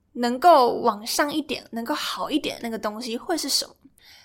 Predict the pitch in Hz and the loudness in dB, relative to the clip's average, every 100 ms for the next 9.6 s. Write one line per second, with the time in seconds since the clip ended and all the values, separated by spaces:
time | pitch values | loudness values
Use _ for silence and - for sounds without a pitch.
0 | _ - 311 392 370 285 311 254 254 - | _ 0 0 4 2 2 0 -2 -2 -2
1 | 285 214 220 - 220 233 226 - 226 220 | 0 0 -2 -4 -4 -2 -4 -4 0 2
2 | 202 202 208 220 202 208 214 - 226 - | 2 -2 -6 -10 -10 -8 -6 -4 -4 -4
3 | 277 311 277 240 - - - - - 339 | -4 -2 -2 -2 -6 -8 -4 -4 -2 -2
4 | 403 254 247 254 220 - 240 220 - - | 0 0 0 -2 -4 -6 -6 -6 -6 -14
5 | - - - _ _ 415 392 254 262 311 | -16 -18 -20 _ _ -2 -2 -2 0 2
6 | 240 220 214 233 233 208 208 214 330 359 | 2 0 -2 -4 -2 -6 -6 -4 -2 0
7 | 247 240 - 269 262 269 247 - 247 247 | 0 0 -6 -6 -2 -2 -4 -2 2 4
8 | 226 214 220 - 214 214 - - 208 254 | 2 -4 -6 -6 -6 -6 -6 -6 -8 -4
9 | 311 294 233 208 202 220 | -2 -2 -2 -4 -4 -8